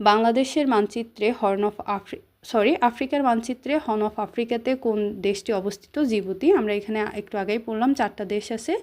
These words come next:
ইরিত্রিয়া, ইথিওপিয়া, জিবুতি এবং হচ্ছে সোমালিয়া। বাংলাদেশের সর্বোচ্চ পর্বতশৃঙ্গ হিসেবে পরিচিত তাজিংডং।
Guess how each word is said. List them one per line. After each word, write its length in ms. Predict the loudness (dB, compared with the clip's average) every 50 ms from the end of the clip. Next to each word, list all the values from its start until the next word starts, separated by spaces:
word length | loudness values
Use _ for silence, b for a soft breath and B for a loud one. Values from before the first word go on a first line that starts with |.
| B B B B B B -2
ইরিত্রিয়া, 560 | 0 2 2 0 -2 -6 -4 -2 -2 0 -2 -4 -8 b b b -8
ইথিওপিয়া, 600 | -8 -6 -2 0 0 0 0 -2 -2 0 0 -2 -4 -6 -12 _ -8
জিবুতি 480 | -4 -4 -2 -2 -2 -2 2 4 4
এবং 320 | 4 4 2 0 -2 -2 -4 -4
হচ্ছে 260 | -6 -6 -6 -6 -8 -6
সোমালিয়া। 540 | -4 -2 0 0 0 -2 -4 -6 -8 -12 -14 -16 _ _ _ _ B B B B B B B B B B B B
বাংলাদেশের 540 | 2 4 4 4 4 2 2 0 -2 -2 -4
সর্বোচ্চ 520 | 2 4 4 4 4 2 0 -2 0 0
পর্বতশৃঙ্গ 720 | -2 0 2 2 2 2 0 -2 -4 -6 -6 -4 -2 -2 -2
হিসেবে 380 | -2 -2 -4 -4 -4 -4 -4
পরিচিত 500 | -4 -4 -4 -6 -6 -6 -6 -8 -4 -2
তাজিংডং। 760 | -2 -2 0 -2 -2 -2 0 2 2 2 0 0 -2 -6 -8